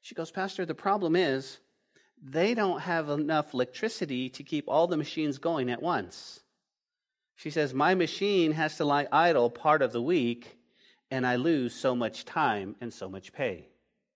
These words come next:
Now, obviously, this story isn't in our present day and age. This was back a little bit, but the trouble with the factory at that time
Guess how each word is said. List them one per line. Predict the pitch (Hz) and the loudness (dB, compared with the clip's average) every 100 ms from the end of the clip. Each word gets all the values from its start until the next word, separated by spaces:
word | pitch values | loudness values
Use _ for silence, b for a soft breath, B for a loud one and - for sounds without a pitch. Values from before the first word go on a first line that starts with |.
| _ _ _ _ _ b b - | _ _ _ _ _ b b 2
Now, | 240 202 | 4 6
obviously, | 254 247 208 196 | 4 4 0 0
this | 170 165 | 0 -2
story | - 165 156 | 4 6 6
isn't | 143 135 135 | 4 2 0
in | 131 | 4
our | 127 | 2
present | - - 147 123 117 113 | 2 0 0 2 -2 -2
day | 113 | -2
and | 110 | 0
age. | 151 160 | -2 -4
This | 131 131 120 | -8 -6 -4
was | 113 95 - _ _ | -4 -6 -18 _ _
back | 123 113 110 - - b b b - | 4 4 2 -6 -20 b b b -4
a | 120 | 2
little | 123 117 | 4 4
bit, | 98 131 233 - | 4 4 4 0
but | 170 143 - _ _ _ _ _ _ _ _ _ _ _ - | -2 -2 -6 _ _ _ _ _ _ _ _ _ _ _ -2
the | 180 | -2
trouble | - 269 320 311 | 4 6 6 6
with | 226 190 | 2 0
the | 156 | 0
factory | 208 233 240 185 170 | 2 2 2 0 0
at | 165 | 0
that | 139 | -2
time | - 240 240 151 156 | -2 -2 0 0 -2